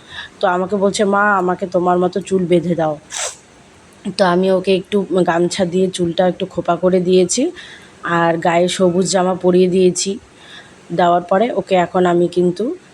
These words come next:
শিখিয়ে দিচ্ছিলাম যে, "শোনা, এভাবে, এভাবে পুজোটা দাও।" যতই হোক, বাচ্চাদের মন সব কিছুই তো চায়, আর তাই বলে আবার যদি মেয়ে মানুষ হয়,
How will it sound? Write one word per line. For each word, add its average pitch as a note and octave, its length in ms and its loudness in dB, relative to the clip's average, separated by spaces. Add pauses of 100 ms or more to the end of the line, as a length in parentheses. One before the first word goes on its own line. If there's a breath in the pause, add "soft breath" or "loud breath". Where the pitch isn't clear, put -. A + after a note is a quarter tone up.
শিখিয়ে G#3 400 0
দিচ্ছিলাম G3 400 0
যে, F#3+ 80 -2
"শোনা, G#3 260 0
এভাবে, F#3 340 4
এভাবে F3 260 4
পুজোটা F3 440 0
দাও।" D3+ 220 -6 (720)
যতই G#3 400 2
হোক, A3+ 200 0
বাচ্চাদের G3 500 0
মন F#3+ 360 2 (100)
সব - 280 -8
কিছুই G3+ 260 0
তো G3+ 140 0
চায়, F3+ 180 0
আর F3 220 -2
তাই F3+ 200 4
বলে F#3+ 220 4
আবার F#3+ 200 2
যদি F#3 220 -2
মেয়ে F3+ 200 4
মানুষ F3 420 0
হয়, D#3 140 -8